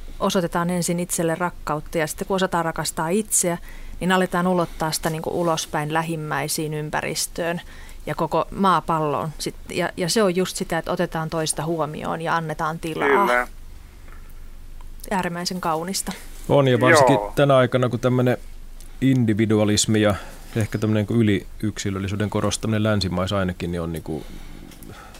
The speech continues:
Speaker 3: jotenkin näkisin, että, että lisääntynyt. Me tarvittaisiin enemmän tämmöistä niinku yhteisöllisyyttä ja,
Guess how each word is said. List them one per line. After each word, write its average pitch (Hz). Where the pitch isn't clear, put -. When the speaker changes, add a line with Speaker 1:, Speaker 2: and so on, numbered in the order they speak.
Speaker 3:
jotenkin 90
näkisin, 90
että, 82
että -
lisääntynyt. 80
Me 90
tarvittaisiin 90
enemmän 78
tämmöistä 71
niinku 76
yhteisöllisyyttä -
ja, 69